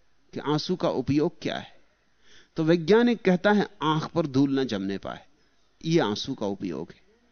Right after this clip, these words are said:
इसलिए जरा सी ककरी चली जाती, आंख में तत्क्षण आंसू आ जाते। आंसू का मतलब यह होता है कि आंख पानी बहा रही ताकि ककड़ी बह जाए।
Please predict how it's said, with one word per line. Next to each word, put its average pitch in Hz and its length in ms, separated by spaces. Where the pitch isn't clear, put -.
इसलिए 170 300
जरा 160 280
सी 170 160
ककरी 160 320
चली 160 200
जाती, 151 340
आंख 127 220
में 139 100
तत्क्षण 127 400
आंसू 113 320
आ 87 100
जाते। - 320
आंसू 151 300
का 165 140
मतलब 170 340
यह 196 120
होता 196 240
है 185 160
कि - 180
आंख 156 340
पानी 143 300
बहा 123 280
रही 151 180
ताकि 131 320
ककड़ी 127 380
बह 107 200
जाए। 90 300